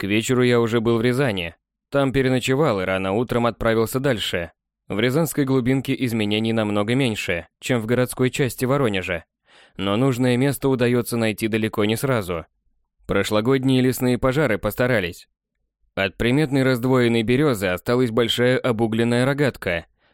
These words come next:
но нужная, ничем не приметная низинка никуда не делась. Низинка низинкой,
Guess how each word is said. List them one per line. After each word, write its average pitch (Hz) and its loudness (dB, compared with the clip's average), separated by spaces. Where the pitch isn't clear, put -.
но 107 0
нужная, 110 0
ничем 131 0
не 147 2
приметная 127 0
низинка 120 0
никуда 101 -2
не 117 0
делась. 113 -2
Низинка 104 0
низинкой, 123 0